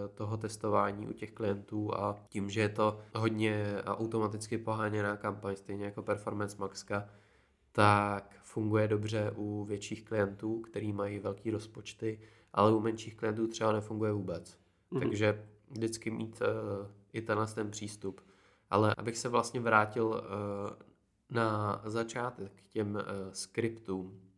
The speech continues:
Speaker 1: tak, eh, taková poslední, eh, nebo jeden z těch posledních nedostatků, který tady vnímám u těch skriptů, tak je vlastně to, že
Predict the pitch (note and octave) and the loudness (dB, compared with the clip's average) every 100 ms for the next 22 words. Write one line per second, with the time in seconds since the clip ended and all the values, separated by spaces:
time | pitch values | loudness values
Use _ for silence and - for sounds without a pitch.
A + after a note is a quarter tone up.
0 | _ _ _ G#2 G2+ G2 G2 G2 - G#2 | _ _ _ 0 4 4 2 -2 -4 -2
1 | G2+ - - _ _ _ _ _ A#2 B2+ | -2 -6 -20 _ _ _ _ _ 6 10
2 | A#2 A#2 - A#2 A2+ A2+ A2+ A2+ A2+ G2+ | 10 8 0 0 0 0 -2 -2 -2 0
3 | G#2+ G#2+ G2+ G#2 G#2 G#2 G#2 G#2+ G#2 A2+ | 0 0 -2 -2 0 0 2 0 -2 -8
4 | A2 G#2 A2 G#2+ G#2+ A2 G#2+ A2 A2+ A2+ | -6 -4 -2 -2 -4 -4 0 0 0 -2
5 | G#2+ - G#2+ - G#2 G#2+ G#2+ G#2 A2 A2+ | -2 -6 -8 -6 -4 -2 0 -2 -2 -2
6 | A2 G2+ G2+ G2+ G2 - G#2 - F#2+ G2 | 0 0 -2 -8 -10 -8 -8 -8 -14 -10
7 | F#2+ G2 G2+ A2+ G#2+ G#2 G2+ G#2 G#2 G#2 | -8 -6 -8 -6 -4 -4 -2 -2 -2 -4